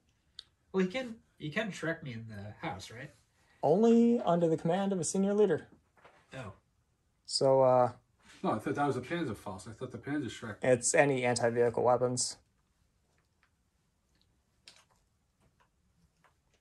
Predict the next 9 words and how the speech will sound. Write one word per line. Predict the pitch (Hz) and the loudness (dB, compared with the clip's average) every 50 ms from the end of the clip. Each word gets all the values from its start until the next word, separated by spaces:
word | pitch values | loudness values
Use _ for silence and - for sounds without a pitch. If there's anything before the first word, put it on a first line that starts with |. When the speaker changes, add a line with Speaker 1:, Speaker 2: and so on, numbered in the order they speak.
| _ _ _ _ _ _ _ _ - | _ _ _ _ _ _ _ _ -10
Speaker 2:
So | - - | -6 -4
you | 107 101 87 | -4 -4 -4
sure | - - - - - 127 | -4 -6 -4 -2 0 0
you | 127 | 2
wanna | 135 156 170 | 2 2 4
bring | 147 160 160 165 | 6 6 6 6
the | 165 | 6
Panzerschreck | 156 170 170 170 170 160 - 180 175 - - | 4 4 4 4 2 0 2 2 4 8 8
on? | 180 196 214 208 | 8 8 6 2